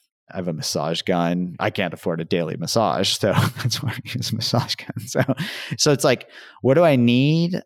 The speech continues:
I need some muscle relaxation that doesn't come from a pill or alcohol, right? Something that's actually gonna help my muscles recover and help me feel good and help me relax. For some people, that's a bath.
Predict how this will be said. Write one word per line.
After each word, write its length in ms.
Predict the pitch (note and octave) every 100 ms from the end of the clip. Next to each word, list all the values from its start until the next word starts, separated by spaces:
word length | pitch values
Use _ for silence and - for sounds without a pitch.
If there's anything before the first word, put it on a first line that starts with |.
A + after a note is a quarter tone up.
| -
I 80 | C3
need 240 | C3 A#2+
some 480 | - A#2 G#2 G2 G2 -
muscle 560 | A2 G2+ - G2+ F#2+
relaxation 800 | F2 G2+ F#2 F2+ - F#2+ F2 F2+
that 160 | F2 G2
doesn't 320 | F#2 F2 -
come 180 | - F2+
from 220 | - F2
a 60 | F2
pill 300 | - F#2+ D#2+
or 120 | D#2
alcohol, 680 | F2 E2 - F2+ D#2 - _
right? 320 | F2 F2+ G#2 - _ - - - - _
Something 360 | - D#3 C#3+ C3+
that's 160 | A#2+ A#2
actually 340 | G#2+ - G#2+
gonna 200 | G2+ F#2
help 440 | - A2 G#2 G2 _ _ -
my 200 | G2 F#2
muscles 460 | F#2 F2+ F#2 D#2 -
recover 720 | - - F2+ A2+ D#3+ G3+ G3 _ _ _ _ _ _
and 120 | A2 A2+
help 180 | G2+
me 120 | F#2+ F2+
feel 280 | - C#2+
good 460 | F2 A2+ A#2 A#2 A2
and 120 | F#2+
help 200 | G#2 F#2+
me 100 | F2+
relax. 800 | D#2+ D#2 E2 F#2+ A#2 D3 - - - -
For 100 | G#2
some 180 | A#2 G#2+
people, 260 | A2+ G2+
that's 240 | F#2 E2+ E2+
a 140 | E2+ _
bath. 480 | F2+ F2 A2 -